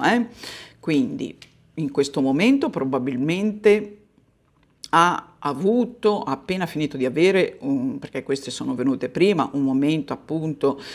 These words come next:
di blocco, ma vediamo poi che questa persona a un certo punto si alza e ti cerca, eh?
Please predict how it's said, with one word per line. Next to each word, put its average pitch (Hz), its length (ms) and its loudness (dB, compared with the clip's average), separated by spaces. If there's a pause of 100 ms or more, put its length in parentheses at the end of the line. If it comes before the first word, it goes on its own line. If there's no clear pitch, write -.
(240)
di 156 160 -2
blocco, 135 720 2
ma 160 480 0
vediamo 165 640 -2
poi 135 280 -6
che - 160 -4
questa 127 280 -6
persona 131 640 0
a - 40 -12
un - 80 -8
certo 127 280 -8
punto - 640 -4
si - 280 -2
alza - 640 -4
e - 200 -6
ti - 160 -14
cerca, - 960 -2
eh? 240 100 2